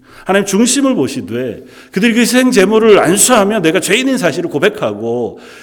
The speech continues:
이 피가 나의 피인 것을 고백하며 드리는 그 고백의 제사, 예배를 받으시는 거거든요. 우리에게로 전환하면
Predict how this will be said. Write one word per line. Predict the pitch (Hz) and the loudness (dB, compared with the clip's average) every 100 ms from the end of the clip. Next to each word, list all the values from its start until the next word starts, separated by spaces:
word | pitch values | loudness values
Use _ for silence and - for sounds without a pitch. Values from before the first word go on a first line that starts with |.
| - 175 | -12 -2
이 | 247 294 254 - - | 2 4 4 2 -4
피가 | - 262 226 | -6 0 2
나의 | 139 - 226 254 | 2 0 0 0
피인 | - 254 226 196 | -4 -4 -4 -4
것을 | 165 160 | -6 -6
고백하며 | 127 208 208 190 175 | -2 -2 -2 -4 -2
드리는 | 165 196 190 196 214 92 - - - - | -2 -2 0 0 0 -4 -12 -20 -20 -12
그 | - 214 | -8 0
고백의 | 190 208 247 247 254 233 226 - - - - | 2 4 2 2 2 2 0 -8 -18 -20 -20
제사, | - 107 123 110 - - _ - | -12 -10 -8 -10 -14 -20 _ -10
예배를 | 110 147 165 | -8 -6 -8
받으시는 | 120 82 98 - 123 113 | -10 -16 -16 -14 -14 -12
거거든요. | 101 87 - 82 82 - 113 _ _ _ _ _ _ _ _ _ _ _ _ _ _ _ _ _ _ _ - | -14 -16 -20 -20 -20 -20 -20 _ _ _ _ _ _ _ _ _ _ _ _ _ _ _ _ _ _ _ -8
우리에게로 | 196 247 226 190 170 | -4 -2 -2 -2 -4
전환하면 | 151 107 95 95 92 - 78 | -6 -10 -12 -16 -20 -20 -20